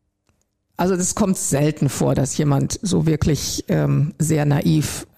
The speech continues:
herangeht und mit Illusionen. Die meisten Menschen, die kommen, haben Branchenerfahrung, haben auch schon in mehreren Branchen vielleicht gearbeitet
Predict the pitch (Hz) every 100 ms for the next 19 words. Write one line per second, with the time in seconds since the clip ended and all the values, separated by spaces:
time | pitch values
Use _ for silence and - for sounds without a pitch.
0 | - 151 147 147 147 147 143 - - 147
1 | 147 143 147 147 139 139 143 143 147 156
2 | 160 214 226 - 196 175 175 - 156 151
3 | - 165 156 156 156 - - - - 170
4 | 165 208 202 - _ _ _ _ _ -
5 | 170 170 - - 160 - 151 151 151 147
6 | 165 165 165 151 156 147 - 220 175 185
7 | 214 196 175 175 170 - 294 180 170 165
8 | 180 165 180 165 - 180 - 165 165 165
9 | 165 -